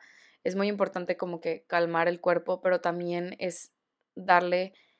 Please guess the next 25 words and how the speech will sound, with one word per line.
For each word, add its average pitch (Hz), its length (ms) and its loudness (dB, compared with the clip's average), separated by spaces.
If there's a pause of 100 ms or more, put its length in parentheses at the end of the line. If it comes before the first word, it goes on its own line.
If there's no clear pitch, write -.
(380)
pues, 180 340 4
a 180 80 8
la 175 160 6
cabeza 170 480 2
esa 175 240 -2
seguridad, 160 580 2
¿no? 156 220 -4
Y 180 160 2
es 165 180 2
empezar 170 480 -4
como 170 340 -4
a 180 120 4
reescribir 160 720 -4 (460)
todas 175 340 8
esas 170 240 0
cosas 165 340 -2
que 160 220 -2 (420)
yo 170 200 0
no 175 120 0
siento 180 240 -6
seguras 214 340 0
a 226 60 2
lo 226 80 0
mejor, 247 460 4
pero, 165 420 2